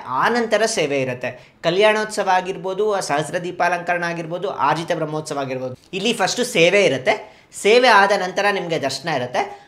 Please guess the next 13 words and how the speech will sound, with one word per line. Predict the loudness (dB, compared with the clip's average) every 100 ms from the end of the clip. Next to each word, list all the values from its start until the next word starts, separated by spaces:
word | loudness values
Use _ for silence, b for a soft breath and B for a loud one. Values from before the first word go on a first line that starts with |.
| 0
ಆದ್ರೆ | 2 4
ஊஞ்சல் | 2 0 -2 -2
ಸೇವೆಯಲ್ಲಿ | -2 -2 -2 -4
ಮಾತ್ರ | -4 -4
ಫಸ್ಟು | 0 0 0 0 2
ದರ್ಶನ | 0 0 2
ಆಗುತ್ತೆ, | 2 0 -2
ಆ | -2 2 2 4
ನಂತರ | 2 -2 -2 -2
ನಿಮ್ಗೆ | -2 -2
ஊஞ்சல் | -2 -4 -6
ಸೇವೆ | -6 -6 -4
ನೆರವೇರುತ್ತೆ. | -6 -8 -8 -4 -4 -4 -12